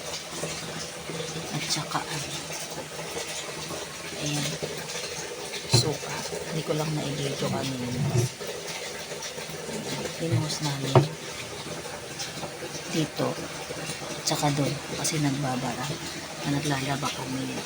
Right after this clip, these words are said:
Tumatapon ng tubig. Tinry namin yan. Ilagay ng baking soda at suka. Ayan. Tatry natin. Ito nyo may basa-basa. Tumutulo ang tubig dyan kasi bara.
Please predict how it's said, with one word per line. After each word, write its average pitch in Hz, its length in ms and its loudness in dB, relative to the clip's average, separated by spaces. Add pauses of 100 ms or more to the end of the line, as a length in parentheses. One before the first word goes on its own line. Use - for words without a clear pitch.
(300)
Tumatapon 143 520 4
ng 139 240 2
tubig. 240 400 4 (1160)
Tinry 160 340 4
namin 139 360 2
yan. 120 260 -2 (720)
Ilagay 143 380 0
ng 135 220 0
baking - 280 0
soda 135 320 2
at - 140 -2
suka. - 420 0 (800)
Ayan. - 280 -2
Tatry 143 320 -2
natin. 139 360 0 (1300)
Ito 151 80 0
nyo 156 160 4
may 160 160 6
basa-basa. 147 640 4 (420)
Tumutulo 147 480 6
ang 143 220 0
tubig 139 320 2
dyan - 240 0
kasi - 240 2
bara. 135 240 -4